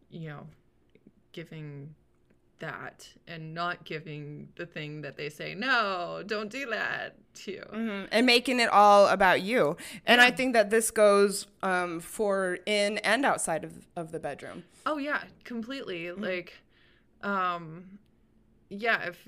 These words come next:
Speaker 1: if you're like, "Oh, well, my love language is, uh, is quality time," and, for instance, you're dating Janice, who's like, "Hey, these are my
Speaker 2: Mm-hmm.
Speaker 1: work hours. I,
Speaker 2: Mm-hmm.
Speaker 1: I cannot hang out during these times," and you just show up,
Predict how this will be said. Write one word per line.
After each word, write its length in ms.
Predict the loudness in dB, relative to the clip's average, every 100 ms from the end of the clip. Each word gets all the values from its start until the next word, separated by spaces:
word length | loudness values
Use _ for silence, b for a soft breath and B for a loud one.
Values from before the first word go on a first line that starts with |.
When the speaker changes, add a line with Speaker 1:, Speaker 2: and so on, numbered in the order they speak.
| -10
Speaker 1:
if 200 | -10 -8
you're 120 | -6 -4
like, 260 | -6 -6
"Oh, 200 | -6 -6
well, 180 | -8 -10
my 180 | -10 -8
love 200 | -8 -8
language 460 | -10 -10 -10 -12 -14
is, 420 | -12 -12 -14 -12
uh, 440 | -10 -10 -12 -14 -18 _ _ _ _ -14
is 320 | -14 -12 -16 _
quality 580 | -14 -6 -4 -4 -8 -12
time," 580 | -10 -6 -6 -6 -10 -14 -14 -10
and, 520 | -8 -8 -12 -16 -20 _ -20 -12
for 140 | -10
instance, 540 | -8 -12 -12 -14 -14 -14
you're 100 | -12
dating 480 | -10 -8 -8 -10 -6
Janice, 520 | -4 -4 -6 -8 -10
who's 200 | -12 -8
like, 280 | -8 -8 -8
"Hey, 200 | -4 -4
these 220 | -4 -8
are 80 | -8
my 140 | -8
Speaker 2:
Mm-hmm. 100 | -8
Speaker 1:
work 220 | -6 -4
hours. 460 | -4 -4 -6 -8 -8
I, 140 | -10 -12 -14 _ _ _ _ _ -14
Speaker 2:
Mm-hmm. 180 | -10 -2
Speaker 1:
I 160 | -2 -2
cannot 440 | -6 0 2 2
hang 240 | 0 -2 0
out 220 | 0 -2
during 260 | -8 -8 -8
these 180 | -10
times," 340 | -4 -4 -4 -8
and 140 | -10
you 60 | -10
just 240 | -10 -8
show 260 | -4 -2 0
up, 360 | 0 0 -4